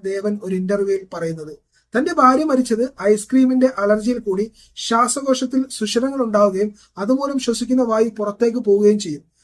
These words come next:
ശ്വാസതടസ്സം നേരിടുകയും ചെയ്യും. അങ്ങനെയാണ് തന്റെ ഭാര്യ മരണപ്പെട്ടതെന്ന് The New Indian Express-ിന് നൽകിയ അഭിമുഖത്തിലാണ് നടൻ ദേവൻ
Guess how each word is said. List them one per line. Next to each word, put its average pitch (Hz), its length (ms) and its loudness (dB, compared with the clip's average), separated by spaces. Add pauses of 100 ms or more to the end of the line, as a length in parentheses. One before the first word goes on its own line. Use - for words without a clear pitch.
(160)
ശ്വാസതടസ്സം 226 680 0
നേരിടുകയും 233 520 2
ചെയ്യും. 170 240 -6 (240)
അങ്ങനെയാണ് 294 360 0 (120)
തന്റെ 254 180 4 (100)
ഭാര്യ 214 400 4
മരണപ്പെട്ടതെന്ന് 214 680 -2 (320)
The 202 140 -2
New 254 120 2 (140)
Indian 254 260 2 (140)
Express-ിന് 233 480 -2
നൽകിയ 214 320 0 (160)
അഭിമുഖത്തിലാണ് 214 760 -2 (260)
നടൻ 208 240 2
ദേവൻ 202 320 -2